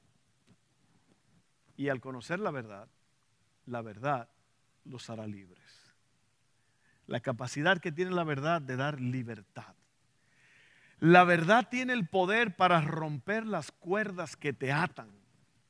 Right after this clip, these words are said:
La verdad te sacude, la verdad te limpia, te pasa por un proceso.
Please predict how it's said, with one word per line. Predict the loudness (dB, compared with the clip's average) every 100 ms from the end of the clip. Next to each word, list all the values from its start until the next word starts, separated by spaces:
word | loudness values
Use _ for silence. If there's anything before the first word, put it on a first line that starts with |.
| _ _ _ _ _ _
La | 10 12 12
verdad | 12 12 12 12 12
te | 8 8
sacude, | 10 6 6 6 6 8 8 12
la | 12
verdad | 12 8 12 12 12
te | 8 10
limpia, | 10 8 4 0 2 2 2 6
te | 6
pasa | 12 12 12 2
por | 0
un | 0 0
proceso. | 0 -2 -2 -6 -6 -8 -12 -20 -20